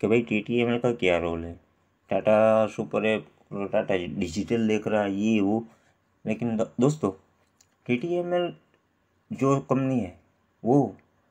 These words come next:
सुपर ऐप की पूरी मेंटेनेंस का काम करेगी, इसकी वजह से इस स्टॉक में बड़ी आग लगी हुई है।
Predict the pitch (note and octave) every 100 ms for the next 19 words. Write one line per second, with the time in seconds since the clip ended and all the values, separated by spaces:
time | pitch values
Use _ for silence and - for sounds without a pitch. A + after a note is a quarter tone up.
0 | _ - - E3+ E3 D#3+ D#3 D#3+ D#3 D3
1 | D3 C3 B2+ C3+ C#3 - B2 A2+ G#2+ F#2+
2 | F#2 F2 E2 - - D3 D3+ E3+ E3 D#3
3 | D#3 D3+ D3+ D#3 - _ _ _ _ _
4 | _ _ _ C#3+ D3+ - C3 B2+ A#2 A2+
5 | A2+ A2 G2 F#2+ F#2 E2+ F2 E2 E2 E2+